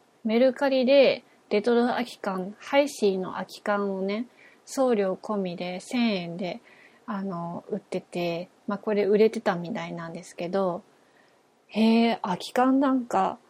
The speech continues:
売れるんだと思って、で、その何に使うのかなっていう感じで思って、調べてったら面白い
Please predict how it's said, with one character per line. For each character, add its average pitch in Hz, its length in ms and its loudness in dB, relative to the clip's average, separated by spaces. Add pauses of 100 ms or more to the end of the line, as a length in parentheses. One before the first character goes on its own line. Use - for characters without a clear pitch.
売 202 140 0
れ 226 120 8
る 254 160 8
ん 233 120 6
だ 185 240 0
と - 160 -6
思 180 220 -4
っ - 20 -16 (360)
て、 233 520 2 (1000)
で、 311 220 4
そ 285 160 2
の 285 420 4
何 302 380 4
に 233 120 6
使 - 280 -2
う 196 80 0
の 190 140 -2
か 202 180 -8
な 202 260 -4
っ - 40 -6
て - 180 -4
い 180 120 0
う 180 80 -4
感 185 380 -8
じ 185 140 -6
で 185 80 -8
思 180 280 -4
っ - 40 -12 (280)
て、 233 360 -2 (340)
調 - 180 -2 (160)
べ 196 140 -2
て 180 160 -4
っ 175 60 -8 (160)
た 185 100 0
ら 208 420 0
面 220 280 0
白 285 400 0
い 226 100 -6